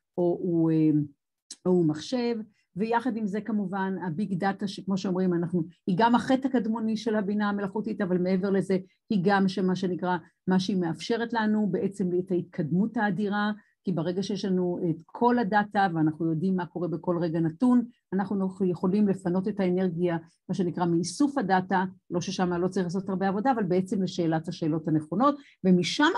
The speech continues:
כמובן אנחנו נכנסים לסיפור של ה-personal data, זאת אומרת, מה אנחנו עושים ואיך אנחנו מגיעים למצב, ואנחנו נגיע לזה,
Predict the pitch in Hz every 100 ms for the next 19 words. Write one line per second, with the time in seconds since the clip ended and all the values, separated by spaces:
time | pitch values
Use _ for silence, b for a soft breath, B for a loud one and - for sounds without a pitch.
0 | 427 359 320 311 294 262 240 - 294 294
1 | 269 277 269 247 262 262 269 254 233 240
2 | 190 165 160 190 190 b _ 185 226 262
3 | 262 226 202 190 262 247 185 233 262 233
4 | 208 170 202 220 190 185 220 185 170 165
5 | 151 143 139 202 233 233 254